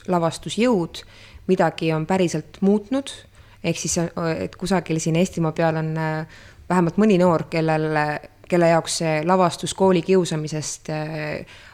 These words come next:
on andnud positiivse tõuke oma päris asjadega tegelemiseks. Ja siis Riina oli, äh, esitanud küsimuse, et, et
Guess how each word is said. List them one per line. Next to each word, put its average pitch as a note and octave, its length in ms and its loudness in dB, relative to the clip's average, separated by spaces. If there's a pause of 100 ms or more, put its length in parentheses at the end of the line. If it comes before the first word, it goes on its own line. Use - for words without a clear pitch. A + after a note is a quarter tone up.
(160)
on D#3+ 340 4 (100)
andnud E3 720 2
positiivse E3 640 -2
tõuke G3 580 0 (300)
oma D#3 220 2
päris E3 360 2
asjadega D#3+ 440 -2
tegelemiseks. D#3+ 760 -2 (380)
Ja D#3+ 80 -6
siis D3+ 200 -6
Riina D#3+ 400 0
oli, D#3 300 0
äh, D#3+ 260 -4
esitanud D#3 340 -4
küsimuse, D#3 360 -4
et, D3 100 -8
et D3+ 100 -8